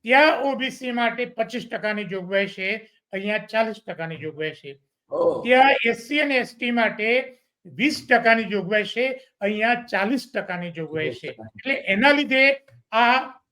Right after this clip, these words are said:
Speaker 1: કેન્દ્ર સરકારમાં ત્યાંય તમારી, અ, સરકાર છે અને તમે તો ડબલ એન્જિનની, એન્જિનની વાત કરો છો. તમારું ત્યાં એન્જિન જો સીધું ચાલે છે, તો તમારું અહીંયા એન્જિન કેમ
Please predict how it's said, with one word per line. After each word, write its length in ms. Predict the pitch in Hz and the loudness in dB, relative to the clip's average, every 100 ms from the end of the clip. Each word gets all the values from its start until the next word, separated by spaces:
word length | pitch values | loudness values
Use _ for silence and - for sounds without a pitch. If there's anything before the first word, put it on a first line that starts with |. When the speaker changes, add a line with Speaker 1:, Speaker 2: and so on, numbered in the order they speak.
| _ _ | _ _
Speaker 1:
કેન્દ્ર 280 | - 175 226 | -8 -4 -2
સરકારમાં 640 | 233 240 233 254 254 262 | 0 -2 2 0 2 -2
ત્યાંય 220 | 254 254 277 | 2 4 4
તમારી, 640 | 320 269 269 277 254 240 _ _ - | 4 2 4 4 2 -2 _ _ 0
અ, 160 | 220 233 | 6 6
સરકાર 520 | 240 233 233 226 196 | 4 0 4 4 4
છે 240 | - 185 | 0 -6
અને 180 | 180 220 | -4 -4
તમે 240 | 233 240 240 | -4 -4 -4
તો 100 | 233 | 0
ડબલ 340 | 233 247 269 | 0 2 4
એન્જિનની, 540 | 262 262 277 277 294 - 247 | 4 2 -2 -2 -8 -8 -4
એન્જિનની 460 | 240 240 262 262 254 | -2 -2 -2 -2 2
વાત 300 | 226 226 208 | 2 2 -2
કરો 240 | 196 190 | -6 -6
છો. 380 | 196 240 254 _ _ _ | -4 -4 -6 _ _ _
તમારું 360 | 202 202 269 294 | -2 0 0 0
ત્યાં 240 | - 277 | 4 6
એન્જિન 360 | 262 262 269 269 | 6 2 -4 -2
જો 460 | 262 269 262 262 _ _ | 0 2 2 0 _ _
સીધું 420 | - 240 269 269 | -6 -4 -2 -2
ચાલે 380 | 247 233 247 254 | 2 4 6 4
છે, 320 | 202 226 254 - _ - | 4 -2 -2 -4 _ -4
તો 120 | 233 | -2
તમારું 420 | 240 220 262 277 | 0 2 4 4
અહીંયા 340 | 262 269 269 | 4 4 2
એન્જિન 460 | 254 240 240 269 277 | 2 0 -2 -2 -2
કેમ 360 | - 330 302 | 4 4 4